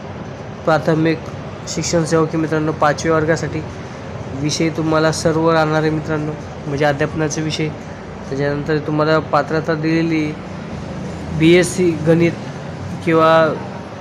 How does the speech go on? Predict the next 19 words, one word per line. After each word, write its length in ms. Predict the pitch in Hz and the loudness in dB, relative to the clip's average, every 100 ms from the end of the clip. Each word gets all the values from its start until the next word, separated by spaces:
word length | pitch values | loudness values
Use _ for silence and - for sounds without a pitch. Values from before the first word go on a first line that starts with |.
| - 151 | -8 -2
बीएड 320 | 170 175 165 160 - | 4 6 6 4 2
किंवा 160 | 175 175 | 4 4
डीएड 380 | 156 165 165 160 | 6 4 6 4
किंवा 260 | - 170 170 | 2 6 6
डीटीएड. 520 | 160 160 151 175 165 160 - - - - - - - - - - - - - 220 208 202 220 - - - - - - - | 6 2 2 4 2 0 -10 -12 -14 -14 -14 -14 -14 -14 -14 -14 -14 -14 -14 -14 -14 -14 -14 -14 -14 -14 -14 -14 -8 -2
तुम्हाला 460 | 165 165 165 165 - - - | 2 4 4 4 0 -6 -4
त्याच्यानंतर 580 | 151 170 165 160 160 165 | 0 2 0 0 0 0
मित्रांनो 520 | 160 165 156 156 156 160 - - - - - - - - - - - - | 0 0 0 0 -4 -6 -14 -14 -14 -14 -14 -14 -14 -12 -12 -12 -14 -4
टीईटी 320 | 170 156 170 | -2 0 0
किंवा 260 | 156 175 170 | 0 4 4
सीटीटी, 540 | 156 156 147 156 175 185 - - - - - | 4 -2 -2 -2 -2 -2 -8 -14 -14 -14 -8
अ, 340 | 147 143 147 147 | 0 4 4 2
सीटीटी 600 | - 165 156 165 156 170 | 0 -2 2 0 2 2
अनिवार्य 400 | 156 156 160 160 | 2 4 4 2
आहे 80 | 156 | 2
मित्रांनो. 340 | 147 156 151 | 0 -2 -2
पदाची 440 | 151 147 147 151 | 0 0 0 -4
संख्या 360 | 151 160 156 165 | -4 -2 0 0
एक 140 | 160 | 0